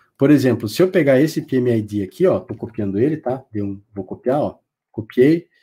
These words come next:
e vier aqui e digitar PubMed, por exemplo, e digitar esse P M I D aqui, e for procurar, ele vai achar um artigo só, que é esse próprio artigo, que é o identificador digital do artigo,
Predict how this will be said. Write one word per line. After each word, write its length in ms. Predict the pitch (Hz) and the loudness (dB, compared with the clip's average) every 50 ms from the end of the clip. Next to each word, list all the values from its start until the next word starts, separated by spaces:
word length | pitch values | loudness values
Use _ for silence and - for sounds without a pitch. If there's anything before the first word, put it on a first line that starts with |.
| _ _ _ _ _ - | _ _ _ _ _ -2
e 140 | 123 123 | 0 0
vier 260 | 117 117 131 135 135 131 | 2 4 4 4 4 4
aqui 540 | 127 - - - 143 143 135 120 98 - - | 2 -2 0 4 4 6 6 4 2 -2 -4
e 140 | 110 107 107 | -4 -4 -4
digitar 520 | 107 101 98 110 110 - - 110 107 107 | -4 -4 -6 -6 -6 -2 -2 -2 -2 -2
PubMed, 680 | - 110 104 98 104 101 101 107 123 147 170 160 117 104 | -4 -6 -4 -2 -2 -2 0 0 0 0 -2 -2 -4 -8
por 200 | - - 101 95 | -12 -10 -10 -10
exemplo, 600 | 95 92 101 123 147 180 190 185 - 110 - _ _ _ _ _ _ _ - - | -8 -4 -4 -2 -2 -2 -4 -6 -8 -12 -12 _ _ _ _ _ _ _ -6 -4
e 100 | 113 113 | -4 -2
digitar 500 | 110 110 110 120 120 117 117 113 110 113 | -2 -4 -4 -4 -4 0 0 2 4 4
esse 280 | 123 127 127 - 120 | 2 2 2 -2 -6
P 160 | - - 120 | -4 -2 0
M 200 | 110 107 107 104 | 0 2 2 0
I 60 | 104 101 | -2 -4
D 240 | 98 95 98 101 | -4 -4 -4 -4
aqui, 420 | 98 92 - - 151 175 190 190 185 _ _ _ _ _ - | -4 -4 -2 0 0 0 0 -2 -6 _ _ _ _ _ -4
e 80 | 120 | -4
for 220 | 120 - - 117 113 | -4 -2 -2 -2 -2
procurar, 580 | - 120 120 - 143 139 123 131 160 190 - _ _ _ - | -2 -4 -2 0 2 4 4 4 2 0 -4 _ _ _ -2
ele 140 | 135 131 139 | 0 2 4
vai 160 | 139 135 135 | 4 4 4
achar 320 | 127 - - 143 139 139 - | 4 2 2 0 0 0 0
um 140 | 160 185 190 | 0 2 2
artigo 320 | 160 147 - 151 147 170 | 2 0 -2 -4 -4 -4
só, 380 | 175 - - 143 139 151 147 - _ _ _ _ | -6 -4 -2 -2 -2 -2 -4 -8 _ _ _ _
que 140 | - - | -6 -2
é 60 | 135 131 | -2 -2
esse 200 | 127 127 123 - | -2 -4 -8 -6
próprio 340 | - 123 117 113 - 127 | -4 -4 -4 -2 -2 -4
artigo, 380 | 127 123 - - 113 110 120 120 | -4 -4 -6 -6 -4 -4 -4 -6
que 120 | - - | -4 -4
é 40 | 113 | -4
o 40 | 113 | -2
identificador 600 | 110 110 113 117 113 - - - 110 107 107 107 | 0 0 0 0 -2 -6 -8 -8 -6 -4 -4 -4
digital 400 | 104 98 107 107 107 - 98 101 | -4 -6 -10 -10 -8 -6 -6 -6
do 80 | 98 104 | -6 -6
artigo, 320 | 107 110 - - - | -8 -8 -12 -18 -20